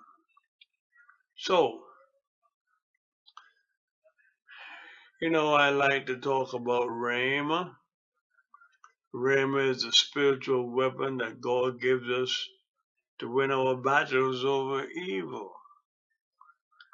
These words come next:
Rhema is scripture used to repel evil situation out of our lives.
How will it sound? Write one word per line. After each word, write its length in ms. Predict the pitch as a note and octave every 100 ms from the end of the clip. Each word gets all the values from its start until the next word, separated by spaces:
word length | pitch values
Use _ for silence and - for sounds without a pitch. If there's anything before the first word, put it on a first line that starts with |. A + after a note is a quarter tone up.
| _ _ _ _ _ A#2+
Rhema 640 | C3 C#3+ D3 D3+ F3+ F#3+
is 320 | D3 C3+ C3
scripture 880 | B2+ - D3 C#3+ C#3 D#3+ D#3+ E3 F3
used 600 | C#3 B2 C3+ C#3+ D3 C3
to 100 | C3+
repel 720 | B2 A#2+ - C#3+ C3+ C#3 C#3 -
evil 420 | C#3+ C#3+ C3+ C3+
situation 1040 | C3 - C3+ C3 C3 C3+ C#3 C3 C#3+ C#3 C3 _ _ _ _ _ _ _ _ _ _ _ _ _ - _ -
out 220 | A#2+ B2+
of 160 | B2+ C3
our 260 | C3 C#3
lives. 600 | C#3 C#3+ D#3 - C3 -